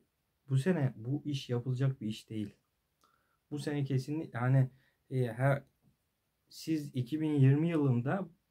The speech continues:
düşük faiz borçları almadınız. Gidip düşük faizli borçları alıp ev de almadınız.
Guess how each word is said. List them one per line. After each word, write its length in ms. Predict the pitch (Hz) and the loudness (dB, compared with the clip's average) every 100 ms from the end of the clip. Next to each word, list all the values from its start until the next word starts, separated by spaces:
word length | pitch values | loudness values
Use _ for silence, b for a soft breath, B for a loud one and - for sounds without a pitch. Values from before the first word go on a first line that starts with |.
| _ | _
düşük 320 | - 131 170 - | -10 -10 -10 -8
faiz 480 | 156 139 123 - | 0 2 2 0
borçları 500 | 139 139 135 104 165 | 0 0 0 -2 -2
almadınız. 720 | - 123 131 101 98 107 135 - _ | 2 4 4 4 -4 -4 -4 -6 _
Gidip 360 | 123 120 135 - | -8 -6 -6 -4
düşük 300 | 127 - _ | -6 -6 _
faizli 440 | 143 131 123 120 | 0 2 2 0
borçları 460 | 120 117 - 131 127 | 0 -2 0 2 4
alıp 260 | 131 131 | 2 0
ev 220 | 117 127 127 | -2 0 2
de 60 | |
almadınız. 840 | 113 98 92 90 - - 123 - | -2 -2 -8 -14 -18 -10 -10 -10